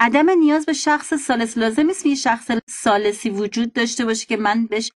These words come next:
اعتماد کنم، همه کارامو از طریق این واسطه انجام بدم، لازم نیست. شفافیت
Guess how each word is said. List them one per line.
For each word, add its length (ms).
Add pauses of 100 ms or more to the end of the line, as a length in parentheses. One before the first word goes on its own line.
اعتماد 960
کنم، 640 (460)
همه 220
کارامو 360
از 180
طریق 200
این 140
واسطه 460
انجام 640
بدم، 480
لازم 400
نیست. 540 (640)
شفافیت 1000